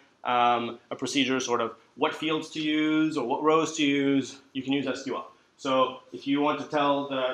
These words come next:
training system which rows to use for training, that's a where expression. You want to tell it how to combine data sets together to create features, that's a from expression, right? You can do a join. Uh, if you want to do, if you want to tell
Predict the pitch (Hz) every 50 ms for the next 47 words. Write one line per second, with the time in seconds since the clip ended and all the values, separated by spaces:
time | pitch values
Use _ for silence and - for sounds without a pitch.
0 | 127 - 156 165 151 139 151 131 - 151 143 135 135 139 127 143 170 196 190 -
1 | - 151 139 123 - 123 - - 117 104 98 104 110 - - 127 117 113 131 135
2 | 135 120 113 - - 98 - - 101 104 104 107 113 117 - 131 131 135 127 139
3 | 143 143 143 147 147 151 147 147 156 156 160 156 151 139 143 - - 131 127 117
4 | 113 - - 120 117 - - 147 135 - 113 98 95 113 104 - - - - -
5 | 156 139 123 110 123 - - 117 101 - - - - 101 107 110 - _ _ _
6 | - 123 - 107 107 110 110 107 110 127 120 113 - - - _ _ _ _ _
7 | - 113 117 117 117 117 117 117 - - - _ _ - - 135 139 139 143 139
8 | 135 143 143 143 143 151 147 - - - 165 160 151 160 - 156 156 151 151 147
9 | 147 143 -